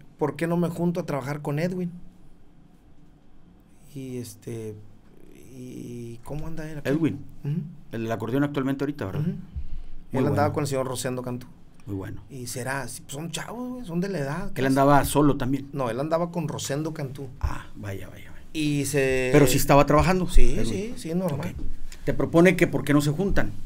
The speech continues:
Speaker 1: Ajá, el señor ese, "Júntense ustedes a jalar."
Speaker 2: Así es.
Speaker 1: Las palabras de él eran como de que los viejos ya fueron. Ellos ya les vale si jalan o no jalan,
Speaker 2: Por
Speaker 1: pero
Speaker 2: ustedes.
Speaker 1: ustedes hagan su historia.
Speaker 2: Así es.
Speaker 1: Hagan ustedes algo juntos.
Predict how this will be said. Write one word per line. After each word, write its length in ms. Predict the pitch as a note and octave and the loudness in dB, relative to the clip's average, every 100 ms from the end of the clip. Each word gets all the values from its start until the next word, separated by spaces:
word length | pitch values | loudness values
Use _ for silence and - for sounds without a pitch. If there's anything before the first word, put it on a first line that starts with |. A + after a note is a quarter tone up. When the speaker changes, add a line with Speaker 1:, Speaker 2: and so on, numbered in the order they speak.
| - | -2
Speaker 1:
Ajá, 220 | D3 E3+ D#3 | 0 0 0
el 160 | D3+ | 0
señor 280 | D3 D3 E3 | 0 0 0
ese, 260 | F#3 E3+ D3 - | 0 -2 -4 -4
"Júntense 360 | D#3 G3+ G#3+ E3+ | -4 -2 -2 -6
ustedes 260 | D3 G#3 G3 | -6 -6 -4
a 60 | |
jalar." 380 | D#3 D#3 G#3+ F#3 - - | -4 -4 -4 -6 -10 -10
Speaker 2:
Así 220 | A2+ A#2+ | -6 -4
es. 200 | G#2+ - - - - - - - - - - | -4 -6 -12 -14 -14 -16 -20 -20 -12 -10 -2
Speaker 1:
Las 140 | E3 D#3+ | -2 2
palabras 360 | - D#3+ F3+ | 4 4 6
de 80 | F3+ | 6
él 80 | F#3 | 6
eran 180 | F#3 F3+ | 4 2
como 260 | F3 D#3+ | 0 0
de 100 | D3 | 0
que 200 | D3 C#3 C3+ | 2 0 0
los 120 | C3 | -2
viejos 240 | D3+ G3 | -2 -2
ya 120 | G#3 | -4
fueron. 400 | F#3 E3 A3 G#3 - - - - - - - | -4 -6 -6 -6 -4 -4 -6 -12 -20 -18 -6
Ellos 240 | B2+ F#3+ | -2 2
ya 100 | G3 | 2
les 140 | G#3+ F3 | 2 2
vale 200 | E3+ G3 | 0 0
si 100 | F3 | -2
jalan 280 | E3 F3+ E3+ | -2 0 0
o 40 | |
no 80 | D#3+ | -2
jalan, 220 | D#3+ G3 | -2 0
Speaker 2:
Por 100 | C3 | 0
Speaker 1:
pero 160 | C3+ B2+ | 0 0
Speaker 2:
ustedes. 280 | G#2 D#3 G#3 | 0 2 2
Speaker 1:
ustedes 260 | - - - - - - - | 2 -2 -8 -14 -18 -14 -6
hagan 280 | A#2 C3+ C#3 | -4 -2 -4
su 100 | C#3 | -6
historia. 480 | B2+ D3 D3 C#3+ D3 | -6 -6 -6 -10 -12
Speaker 2:
Así 220 | G#2 - | -12 -10
es. 100 | - | -8
Speaker 1:
Hagan 240 | B2 C#3 D3 | -6 -4 -6
ustedes 380 | - C#3 C#3 | -4 -4 -2
algo 260 | D3+ F3+ E3 | -4 -4 -4
juntos. 400 | F3 G#3+ - - | -6 -8 -10 -14